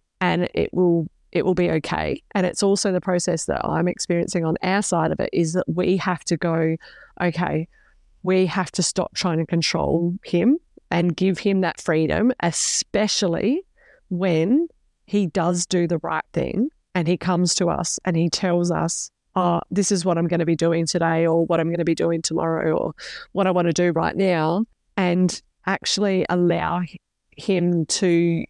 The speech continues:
experience, "Okay, I've done that. I've followed through, done what they said around informing them, and I got the outcome I wanted."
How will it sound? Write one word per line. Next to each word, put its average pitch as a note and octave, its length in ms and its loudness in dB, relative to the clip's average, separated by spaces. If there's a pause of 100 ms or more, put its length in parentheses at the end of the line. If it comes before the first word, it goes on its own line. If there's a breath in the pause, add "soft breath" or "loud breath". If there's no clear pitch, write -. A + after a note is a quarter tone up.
(440)
experience, G3+ 1080 0
"Okay, F#3 360 0 (100)
I've F3 160 -2
done F3+ 280 0
that. F3 260 -2
I've F3+ 160 -2
followed G3 440 0
through, F3+ 360 2
done G3 240 0
what G3 140 -2
they F#3 100 0
said F3+ 240 -2
around F3 260 0
informing E3+ 560 0
them, E3+ 220 0 (340)
and F#3+ 160 0
I F#3 80 2
got G3 280 -2
the F#3 120 2
outcome F3 400 -2
I D#3 80 -2
wanted." F3 540 0